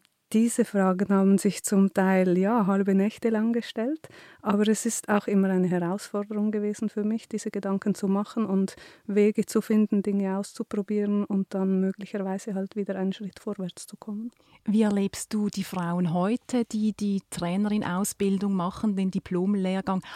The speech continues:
Speaker 2: Haben die auch noch immer mehr Zweifel, Selbstzweifel als ihre männlichen Pendants?
Speaker 1: Ja, das erlebe ich schon ein bisschen so, dass die Frauen sich wirklich viele Gedanken machen und,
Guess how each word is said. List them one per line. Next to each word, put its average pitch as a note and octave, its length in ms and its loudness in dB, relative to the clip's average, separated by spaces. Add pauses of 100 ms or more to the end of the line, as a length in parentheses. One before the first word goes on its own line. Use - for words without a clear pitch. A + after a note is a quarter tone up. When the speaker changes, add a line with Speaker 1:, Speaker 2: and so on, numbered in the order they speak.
(160)
Speaker 2:
Haben G3+ 200 4
die G3 160 2
auch G3 300 0
noch C#4+ 280 4 (280)
immer C4+ 420 8 (280)
mehr A3+ 560 8
Zweifel, A3+ 880 2
Selbstzweifel G#3+ 1000 -2
als G#3 200 -2
ihre G#3 260 -2
männlichen G#3 460 2
Pendants? F#3 640 -2 (800)
Speaker 1:
Ja, F3+ 320 6
das G#3+ 220 4
erlebe F3+ 380 4
ich F3+ 100 -4
schon F#3 160 2
ein G3+ 120 8
bisschen G3+ 340 2
so, E3 160 4
dass E3 220 -2
die F#3+ 160 0
Frauen F#3 340 2
sich D#3+ 240 -2
wirklich F#3+ 480 2
viele F#3 240 0
Gedanken F3+ 480 2
machen F3 340 2
und, F3 220 4